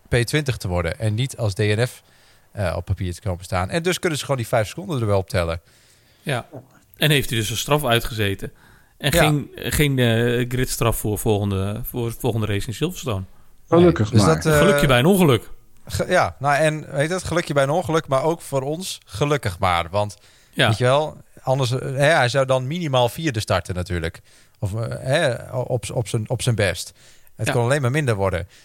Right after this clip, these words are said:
Speaker 1: Nou, dan had hij ook een pole moeten pakken. Dus ja.
Speaker 3: En,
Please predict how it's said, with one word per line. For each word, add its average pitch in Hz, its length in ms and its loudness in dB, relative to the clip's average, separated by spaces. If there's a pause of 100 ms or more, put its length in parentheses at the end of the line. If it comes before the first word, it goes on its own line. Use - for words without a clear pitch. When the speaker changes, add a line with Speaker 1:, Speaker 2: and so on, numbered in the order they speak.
Speaker 1:
Nou, 113 180 2
dan 120 80 4
had 117 140 2
hij 120 100 -4
ook - 60 -8
een 139 100 -4
pole 165 200 2
moeten 123 200 -4
pakken. 95 360 -2
Dus 98 260 -6 (120)
ja. 113 260 0
Speaker 3:
En, - 180 -4